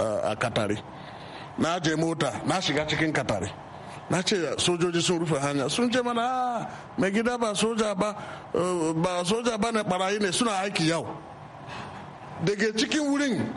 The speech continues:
an samu labarin ranar da suna yin aiki, lokacin da suna yin aiki. Daga wurin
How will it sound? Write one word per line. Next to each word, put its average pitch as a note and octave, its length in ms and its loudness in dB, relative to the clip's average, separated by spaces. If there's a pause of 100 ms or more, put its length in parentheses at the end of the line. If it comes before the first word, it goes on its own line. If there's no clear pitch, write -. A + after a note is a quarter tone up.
(380)
an B3 160 2
samu A3 300 2
labarin F#3+ 520 0 (1120)
ranar F#3+ 340 2
da D#3+ 100 4
suna E3 280 2
yin D#3 160 2
aiki, D#3 320 0 (1040)
lokacin G3 460 2
da D#3+ 80 2
suna F3 260 2
yin D#3 160 0
aiki. C#3 320 0 (680)
Daga G3+ 300 2
wurin B3+ 480 0